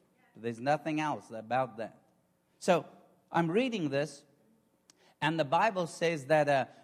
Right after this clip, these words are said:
the, the, the Baal prophets accepted Elijah's challenge, and they bring an altar and put the offering, you know, and, and, and, and so they begin to pray, the, actually from the morning till the evening. They call on their gods and they shout. So,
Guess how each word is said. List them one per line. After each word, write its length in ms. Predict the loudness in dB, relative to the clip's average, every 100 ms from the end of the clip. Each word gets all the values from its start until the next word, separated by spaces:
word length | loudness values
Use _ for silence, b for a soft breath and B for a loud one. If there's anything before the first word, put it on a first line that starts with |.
| 0
the, 260 | 2 2
the, 280 | 2 2 2 0
the 80 | -4
Baal 320 | 0 2 2
prophets 720 | 0 2 2 2 -2 -4 -4
accepted 720 | -12 -10 -8 -4 -6 -4 -4
Elijah's 560 | -2 2 2 0 -6 -10
challenge, 540 | 0 0 2 -2 -4
and 180 | -4 -2
they 60 | -4
bring 280 | -4 -4 -2
an 120 | 2
altar 360 | 2 2 0
and 280 | 0 0 -4 B B -18 -4
put 180 | -4 0
the 120 | 2
offering, 460 | 2 0 -4 -2
you 80 | -2
know, 220 | -2 -2 -2
and, 120 | -4 B B
and, 240 | -6 -4 -4
and, 160 | -8 -6
and 180 | -8 -8
so 260 | -2 0
they 120 | 0
begin 300 | -2 0 -2
to 120 | -2 -8
pray, 640 | -10 -2 2 2 0 -6
the, 160 | -10 -10 -12 -14
actually 340 | -6 -6 -4 -8
from 300 | -4 -4 -2
the 80 | -4
morning 440 | -4 -4 -4 -8
till 160 | -10 -8
the 80 | -4
evening. 340 | -4 -6 -12 -18 b b
They 100 | -4
call 460 | -4 -2 -2 0 0
on 160 | 0
their 80 | 0
gods 580 | -2 -4 -2 0 -2 -4
and 160 | -4 -4
they 80 |
shout. 480 | -4 -2 2 2 2
So, 300 | 0 0 0